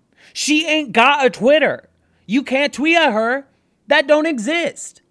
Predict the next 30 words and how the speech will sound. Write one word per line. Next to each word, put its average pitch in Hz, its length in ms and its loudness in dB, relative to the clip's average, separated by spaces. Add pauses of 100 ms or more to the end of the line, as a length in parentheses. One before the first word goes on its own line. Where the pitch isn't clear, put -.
(240)
That 294 240 -2
can't 294 280 -4
be 320 140 -4
done. 311 600 -4 (360)
It's 294 200 -8
like 302 160 -2
me 311 500 -6 (400)
trying 320 200 -4
to 311 60 -4
message 302 920 -6 (360)
Gandhi 294 560 -2
on 285 240 -4
Facebook. 330 440 -2
He 302 120 -2
ain't 339 160 -4
got 359 220 4
one. 220 640 0 (420)
Can't 330 240 -2
do 349 140 -2
Facebook 269 380 -4
message. 202 500 -4
Must 240 260 -4
not 262 220 -4
tweet 320 320 -2
Emma 226 220 -2
Stone. 277 400 -4
Can't 415 280 -4
tweet 277 300 -4
Emma 185 220 -4
Stone. 175 460 -2